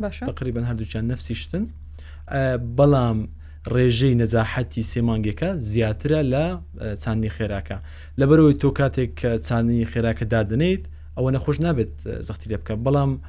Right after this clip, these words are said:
Speaker 2: ئە، زۆر جار ئێمە بە نەخۆش دەڵێن کە نابێت زەختی لێ بکەی، نابێت نانی پێ بخۆی ئەو شتانە، بەڵام زەختی لەسەر دەکا و نانی پێ دەخوا لە ئەنجامدا،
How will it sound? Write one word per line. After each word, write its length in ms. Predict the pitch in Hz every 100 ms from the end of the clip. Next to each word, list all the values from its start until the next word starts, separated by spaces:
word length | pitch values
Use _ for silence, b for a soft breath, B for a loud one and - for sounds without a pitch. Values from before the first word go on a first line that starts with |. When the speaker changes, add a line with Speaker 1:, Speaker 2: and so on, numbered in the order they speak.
| B B B -
Speaker 2:
ئە، 60 | 135 135 120
زۆر 120 | 156
جار 120 | 143 139
ئێمە 140 | 139
بە 40 | 131
نەخۆش 220 | 131 143 120
دەڵێن 220 | 131 135 123
کە 80 | 127
نابێت 260 | 131 120 110 -
زەختی 220 | 131 - 120
لێ 60 | 113
بکەی، 160 | 123 131
نابێت 240 | 123 120 123
نانی 200 | 120 120
پێ 80 | 123
بخۆی 240 | - 127 123 127
ئەو 80 | 120
شتانە، 300 | - 127 185 202 B B B -
بەڵام 240 | 143 151 143 127
زەختی 220 | 135 147
لەسەر 220 | 139 147 139
دەکا 140 | 139 143
و 40 | 127
نانی 200 | 139 139 131
پێ 60 | 131
دەخوا 180 | 123 131
لە 40 | 123
ئەنجامدا، 560 | 123 123 156 175 165